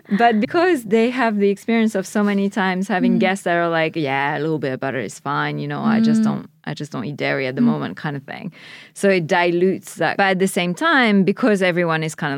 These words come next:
Speaker 1: like, "Oh, I don't like this, like that,
Speaker 2: Mm.
Speaker 1: whatever," that helps to normalize it.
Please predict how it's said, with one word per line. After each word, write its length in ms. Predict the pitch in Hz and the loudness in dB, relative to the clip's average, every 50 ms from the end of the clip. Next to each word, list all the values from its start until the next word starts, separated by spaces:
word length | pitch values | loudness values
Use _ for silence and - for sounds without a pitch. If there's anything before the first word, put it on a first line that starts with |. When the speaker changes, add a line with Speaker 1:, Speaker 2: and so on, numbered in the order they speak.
| 139 135 | -2 -4
Speaker 1:
like, 120 | 131 - | -2 -2
"Oh, 80 | 143 143 139 139 143 | -2 -2 0 -2 -2
I 20 | |
don't 280 | 131 151 143 135 131 - - - - _ | -4 -4 -6 -6 -8 -10 -12 -16 -20 _
like 340 | 151 143 139 120 107 151 139 | -8 -6 -4 -4 -4 -6 -6
this, 260 | 101 90 135 - - - | -6 -8 -8 -8 -8 -8
like 220 | - - 80 - - | -6 -6 -6 -4 -4
that, 160 | 95 95 - | -6 -4 -4
Speaker 2:
Mm. 40 | 131 | -4
Speaker 1:
whatever," 540 | 156 190 - - 220 214 90 87 165 180 - - - _ _ _ | -2 0 2 0 0 0 -2 -4 -4 -6 -8 -12 -20 _ _ _
that 180 | - 196 170 - | -2 0 0 0
helps 320 | 208 202 202 190 165 - - | 0 0 0 0 -2 -6 -4
to 100 | - 202 202 | 0 2 4
normalize 520 | 247 294 294 254 208 170 151 147 151 - | 4 4 4 2 2 0 0 -2 -4 -4
it. 160 | 120 101 - | -6 -6 -8